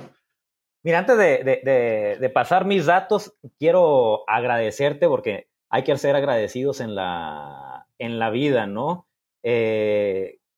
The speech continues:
el, el, el que me hayas invitado al, a tu programa,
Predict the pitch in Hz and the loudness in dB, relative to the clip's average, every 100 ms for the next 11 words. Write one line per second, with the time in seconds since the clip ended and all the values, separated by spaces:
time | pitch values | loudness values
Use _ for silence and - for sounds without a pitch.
0 | _ _ - 131 131 131 131 135 131 139 | _ _ -10 -8 -4 -6 -4 -6 -2 0
1 | 175 160 139 131 123 92 - _ - 101 | 0 -2 -4 0 0 0 -6 _ -12 -8
2 | 98 95 - 113 101 117 127 147 170 165 | -6 -6 -8 -10 -6 -2 0 0 -2 -6